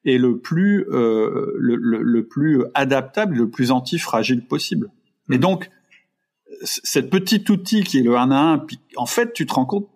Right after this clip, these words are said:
Speaker 1: que la puissance de cet outil, elle est énorme. Parce qu'en fait, elle conditionne tout, et c'est pour ça que je dis que c'est un système de management. Il gère le quotidien des gens, mais en même temps, il structure l'entreprise. Évidemment,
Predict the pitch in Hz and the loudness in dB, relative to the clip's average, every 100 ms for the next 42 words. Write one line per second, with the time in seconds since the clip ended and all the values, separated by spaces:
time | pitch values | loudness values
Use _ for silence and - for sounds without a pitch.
0 | _ 131 117 - 135 127 - 139 127 107 | _ 0 0 -2 -6 -6 -2 0 0 -2
1 | 104 113 - - 101 90 127 151 170 120 | -4 -6 -6 -6 0 2 2 2 0 -2
2 | 92 _ - - 131 185 160 120 - 170 | -6 _ -6 -2 0 0 0 0 0 0
3 | 160 160 - 185 220 240 - _ _ _ | 0 -2 0 2 2 -2 -6 _ _ _
4 | _ _ - 214 247 262 - 120 123 135 | _ _ 0 4 4 0 -6 -6 -4 0
5 | 226 156 160 143 123 - 135 165 139 123 | 0 0 -2 -2 -2 -2 -2 0 0 0
6 | 120 113 107 101 - _ - - - 143 | 0 -2 -2 -6 -8 _ -20 -20 -8 -2
7 | 123 151 202 151 - 131 139 123 123 120 | 0 2 2 2 0 -2 0 0 2 2
8 | 120 220 165 131 131 127 160 - 135 131 | 2 2 2 2 0 0 -2 0 -2 0
9 | 156 127 123 131 - 104 - _ _ _ | 0 0 0 -4 -4 -10 -10 _ _ _
10 | _ _ _ _ _ _ - - 135 123 | _ _ _ _ _ _ -16 -2 0 2
11 | 131 196 185 120 | 2 2 2 -2